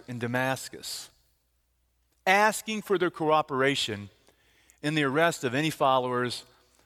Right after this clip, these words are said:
of the way he found there. He wanted to bring them, both men and women, back to Jerusalem in chains."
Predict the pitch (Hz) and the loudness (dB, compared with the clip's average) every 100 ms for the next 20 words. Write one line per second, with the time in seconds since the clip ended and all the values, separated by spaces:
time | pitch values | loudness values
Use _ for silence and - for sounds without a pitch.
0 | _ _ - 123 127 131 131 123 131 - | _ _ -6 -4 -2 0 0 2 -2 -2
1 | 120 113 107 90 73 82 _ _ _ _ | -4 -4 -4 -8 -12 -18 _ _ _ _
2 | _ _ _ _ _ _ _ - 185 226 | _ _ _ _ _ _ _ -2 2 4
3 | 262 214 170 196 185 147 156 139 156 151 | 4 2 2 2 2 0 0 4 2 2
4 | 147 165 175 135 135 139 110 147 165 160 | 0 0 2 0 0 -2 2 2 2 -2
5 | 117 135 139 139 117 113 98 151 139 113 | -6 -2 -2 -2 -4 -4 -2 0 0 -2
6 | 98 95 - | -6 -12 -14